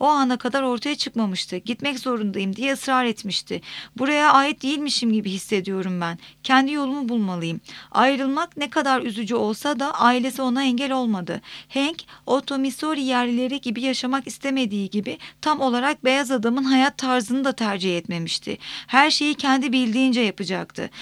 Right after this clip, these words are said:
ve yaptığı da tam olarak buydu. Onun gibilerin, yani beyaz tenli olmayanların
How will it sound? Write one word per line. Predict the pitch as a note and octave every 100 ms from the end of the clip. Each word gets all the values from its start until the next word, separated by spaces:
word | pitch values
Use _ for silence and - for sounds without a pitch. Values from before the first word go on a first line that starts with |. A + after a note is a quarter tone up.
| - -
ve | A3+
yaptığı | A3 G#3 - C#4 A#3+
da | C4 E4+
tam | - C#4+
olarak | C4 A#3 B3+ - A3
buydu. | A3+ F3+ - - - -
Onun | B3 D#4+ F4
gibilerin, | D4+ B3 A3+ G#3 B3+
yani | C4 C#4 B3+ A3
beyaz | A#3+ C4 D4+
tenli | - C4+ A#3+
olmayanların | A#3 C#4+ D4 B3 G#3 F3+ F3+ B3+